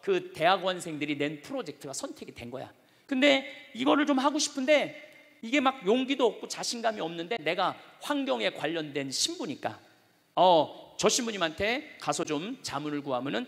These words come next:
내가 용기를 얻겠다. 그리고 날 찾아온 거예요. 그래서 쭉, 음, 노들섬에 가보니까 여러분들 노들섬이 앞으로 개발되면은요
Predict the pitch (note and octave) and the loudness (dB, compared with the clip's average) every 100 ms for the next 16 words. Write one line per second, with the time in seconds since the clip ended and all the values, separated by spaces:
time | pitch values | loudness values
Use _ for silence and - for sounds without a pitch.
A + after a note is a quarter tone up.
0 | - - C3 C3+ D3 F3 F#3+ F3 D3 B2 | -10 -4 0 2 2 0 0 -2 -2 -2
1 | C#3 - C4+ B3+ C#3+ C3 - D4+ A3 C3 | -2 -2 -4 -4 -6 -8 -10 -8 -8 -8
2 | D3 F#3 A#2+ _ _ _ C#4+ C#4+ D4+ D4+ | -8 -10 -12 _ _ _ 0 4 2 2
3 | - - - - A#3+ B3+ E3 A3+ D4 C#4+ | -6 -20 -20 -6 -2 -2 -2 -2 -2 -2
4 | C#4 - F3 A3 G3 F3 F#3+ G#3+ A3 A#3 | -2 -2 -2 -2 -2 0 0 -2 -2 -2
5 | D#3+ - G3 A3+ A3+ G#3+ - D#3 A3 F#3+ | -2 -2 -2 -4 -4 -2 -2 -2 -4 -2
6 | F3 G#3+ G3+ F#3+ F#3 B3 B3+ | 2 4 4 0 0 0 0